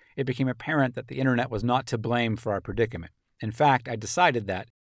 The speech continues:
technology as a whole was not to blame for either economic crisis. Coins, while exacerbating the long-standing issues between city dwellers and country dwellers, was not the cause of the economic crisis of the seventh and sixth century B C.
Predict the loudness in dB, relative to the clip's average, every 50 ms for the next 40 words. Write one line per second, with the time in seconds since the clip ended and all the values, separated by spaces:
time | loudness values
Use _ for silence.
0 | _ _ _ _ _ _ _ -6 -6 -6 0 6 8 10 10 10 6 2 -4 -6
1 | -6 -8 -10 -8 -8 -4 -4 -4 2 6 8 8 8 6 4 2 -2 -4 -4 0
2 | 0 0 0 0 -4 -4 -2 -2 -2 -2 -4 -4 -6 -6 -4 -4 0 0 0 0
3 | 0 -2 -4 -4 -6 -6 -8 -12 -16 -16 -16 -16 -14 -16 -18 -18 -20 -20 -20 _
4 | _ _ _ _ _ _ _ _ _ 6 6 8 8 8 6 4 2 -2 -6 -12
5 | _ _ _ _ _ _ 0 0 0 2 6 8 10 10 10 8 6 8 8 8
6 | 8 8 6 4 4 4 4 4 4 4 2 0 -2 0 0 -2 -2 2 2 2
7 | 2 2 0 -2 -2 -4 -6 -6 -4 -4 -4 -4 -2 0 2 2 2 2 4 4
8 | 4 4 2 0 0 -2 -6 -8 -6 -4 -4 -4 -2 -2 -4 -2 -2 -4 -2 -2
9 | -4 -4 -6 -8 -12 -16 _ _ _ _ _ _ _ _ _ _ _ _ 0 2
10 | 2 2 2 -2 2 6 10 10 10 10 10 6 2 2 0 2 2 0 0 0
11 | 0 -2 -4 0 2 4 4 4 2 -2 -8 -10 -8 -6 -6 -4 -2 -2 -2 -2
12 | -2 -4 -4 -4 -4 -4 -4 -6 -6 -6 -6 -6 -6 -8 -8 -10 -8 -8 -10 -8
13 | -6 -4 -4 -4 -4 -6